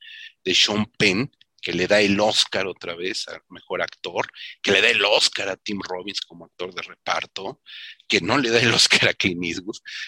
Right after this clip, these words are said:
este, porque se lo hubieran dado, fácilmente se lo hubieran podido dar, pero bueno, este, no importa, no importa, se lo dieron un año después, ¿no? Este, es, es, son, son películas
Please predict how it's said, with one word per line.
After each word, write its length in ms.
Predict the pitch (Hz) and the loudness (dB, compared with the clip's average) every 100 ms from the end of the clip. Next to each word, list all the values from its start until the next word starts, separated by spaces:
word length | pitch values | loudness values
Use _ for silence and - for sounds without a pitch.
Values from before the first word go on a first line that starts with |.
| - - | -14 -14
este, 460 | - - - 90 | -6 -6 -2 -4
porque 240 | - 117 - | 0 2 2
se 80 | |
lo 60 | 127 | 4
hubieran 260 | 175 220 139 | 4 4 4
dado, 360 | - 190 147 | 2 0 -4
fácilmente 600 | - 170 226 175 170 - | -2 0 4 4 4 2
se 100 | - | -2
lo 80 | 127 | 0
hubieran 180 | 135 202 | -4 -6
podido 300 | - 131 123 | -6 -6 -2
dar, 160 | 143 - | -4 -4
pero 140 | 110 | -2
bueno, 160 | 107 - - - - - - | -2 -4 -14 -12 -10 -12 -2
este, 400 | 95 - - 104 | 0 2 2 4
no 60 | |
importa, 440 | 123 - 120 - - 113 | 4 4 0 2 0 2
no 80 | |
importa, 400 | 110 - 104 - | 0 0 -4 0
se 100 | - | 0
lo 140 | 95 95 | 0 2
dieron 320 | 104 107 101 | 2 2 0
un 120 | 98 90 | -2 -4
año 280 | 92 85 _ _ _ | -8 -14 _ _ _
después, 480 | - - - - - | -10 -10 -12 -10 -8
¿no? 120 | 120 - - - - - | -8 -10 -14 -12 -12 0
Este, 880 | 98 90 - - 98 92 92 92 87 85 _ _ _ _ _ _ _ _ _ _ - - - - - | 2 4 2 2 2 4 4 2 0 -6 _ _ _ _ _ _ _ _ _ _ -18 -14 -12 -14 -18
es, 340 | - - - - | -18 -2 0 4
es, 240 | 147 - - | 4 2 0
son, 420 | - 156 147 - | 2 4 4 2
son 300 | 127 - 147 | 2 4 4
películas 1080 | - 143 135 135 - 131 123 131 - - | 2 4 4 4 -6 -2 0 2 0 -4